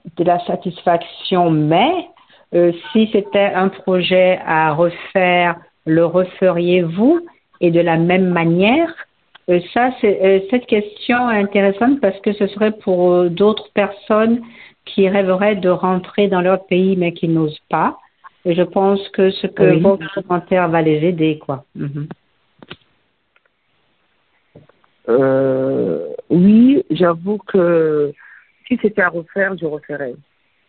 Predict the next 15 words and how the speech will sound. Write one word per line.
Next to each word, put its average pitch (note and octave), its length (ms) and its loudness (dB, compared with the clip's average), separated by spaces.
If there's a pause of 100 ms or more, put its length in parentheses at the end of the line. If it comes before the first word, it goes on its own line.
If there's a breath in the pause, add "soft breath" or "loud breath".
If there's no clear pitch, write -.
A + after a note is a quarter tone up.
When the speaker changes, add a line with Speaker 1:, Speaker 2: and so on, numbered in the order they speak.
(140)
Speaker 2:
Je E3+ 100 -10
n'ai D#3 120 -4
Speaker 1:
D'accord. D#3 180 -2
Speaker 2:
rien F#3 220 -4
changé E3+ 480 -4
parce E3 200 -8 (120)
que, E3 200 -2 (640 soft breath)
parce E3+ 160 -2 (100)
que G3+ 360 2 (460)
ces F#3 100 0
projets, G3+ 420 -2
comme G3 260 -2
je - 60 -16
l'ai E3+ 120 -4
dit, G3 320 -6